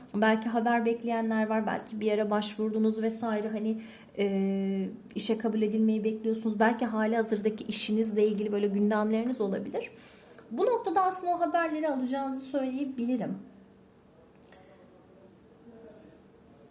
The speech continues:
Burada şey var, yani toprak etkisi zaten çok fazla geliyor. Toprak ve ateş etkisi geliyor. Ama özellikle şimdi gelecek kısma baktığımda statüko kartı gelmiş.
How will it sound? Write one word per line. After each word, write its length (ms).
Burada 280
şey 320
var, 180
yani 220
toprak 340
etkisi 340
zaten 340
çok 220
fazla 240
geliyor. 220
Toprak 360
ve 40
ateş 260
etkisi 420
geliyor. 320
Ama 160
özellikle 360
şimdi 240
gelecek 420
kısma 440
baktığımda 760
statüko 560
kartı 340
gelmiş. 920